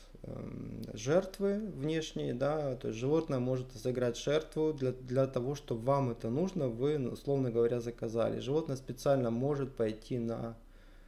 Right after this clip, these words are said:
скажем, некрасивое для человека кажущееся событие, при котором было что-то неприятное, связанное с.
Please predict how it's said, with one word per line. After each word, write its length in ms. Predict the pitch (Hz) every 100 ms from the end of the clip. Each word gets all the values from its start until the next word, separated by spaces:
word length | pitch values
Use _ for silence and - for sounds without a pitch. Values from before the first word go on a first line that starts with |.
| - -
скажем, 400 | - 120 117 127
некрасивое 1080 | 147 147 131 127 - 135 123 123 120 117 110 117
для 180 | 120 127
человека 540 | - 131 120 120 110
кажущееся 760 | - 110 107 104 - 110 - 113
событие, 520 | - 127 185 233 135
при 160 | -
котором 480 | - 120 160 170 127
было 200 | 123 123
что-то 340 | 113 - 123 117
неприятное, 760 | 117 - 117 110 - - -
связанное 540 | - - 110 113 113 110
с. 300 | - -